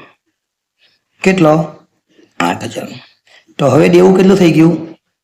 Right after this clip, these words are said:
ઝીરો. એટલે આ બાજુ પર સરવાળો કર્યો તો કેટલો થઈ ગયો? ઝીરો. અહીંયા સરવાળો કર્યો તો કેટલો થઈ ગયો? પંદર હજાર. પંદર વત્તા ઝીરો એટલે પંદર જ થવાના, એટલે આ પણ પંદર થવા જોઈએ. જો સાત ને આઠ કેટલા?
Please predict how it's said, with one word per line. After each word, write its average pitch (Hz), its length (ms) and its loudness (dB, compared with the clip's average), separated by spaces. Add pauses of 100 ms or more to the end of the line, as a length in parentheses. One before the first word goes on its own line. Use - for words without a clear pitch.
(120)
ઝીરો. 180 520 0 (380)
એટલે - 440 -10
આ 160 180 0
બાજુ 175 260 0
પર 185 160 -2
સરવાળો 175 440 2
કર્યો 185 140 2
તો 180 100 0
કેટલો 190 200 0
થઈ 170 140 2
ગયો? 156 400 0
ઝીરો. - 480 -8 (640)
અહીંયા 170 260 2
સરવાળો 180 400 2
કર્યો 180 160 0
તો 185 80 2
કેટલો 185 200 0
થઈ 170 160 2
ગયો? 160 240 0 (360)
પંદર 120 340 -2
હજાર. 110 220 -12 (920)
પંદર 180 300 2
વત્તા 185 280 0
ઝીરો 185 220 2
એટલે 185 140 2
પંદર 175 380 0
જ - 20 -6
થવાના, 190 320 2
એટલે 156 220 0
આ 147 80 2
પણ 180 180 0
પંદર 165 340 0
થવા 185 200 0
જોઈએ. 131 180 -2
જો 135 140 -2
સાત 147 360 -2
ને 175 80 2
આઠ 170 240 0
કેટલા? 147 500 -2